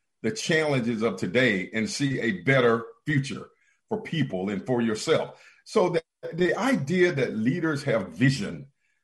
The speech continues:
uh, despite the challenges, is seeing a forest despite the trees, is seeing an opportunity despite the barriers. And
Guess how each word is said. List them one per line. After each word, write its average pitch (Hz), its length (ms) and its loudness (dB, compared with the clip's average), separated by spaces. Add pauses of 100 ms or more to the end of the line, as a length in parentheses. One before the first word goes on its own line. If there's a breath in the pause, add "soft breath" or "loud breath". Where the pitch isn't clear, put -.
(140)
uh, 110 420 4
despite 127 380 2
the 196 60 -4
challenges, 143 640 -2
is 113 160 -6
seeing 156 340 2
a 117 60 2
forest 147 520 4
despite 127 400 0
the 113 80 -6
trees, 120 640 -4 (380)
is - 140 -10
seeing 143 180 2
an 131 80 2
opportunity 131 800 0
despite 120 560 0
the 117 100 0
barriers. 104 600 2 (460)
And 165 280 4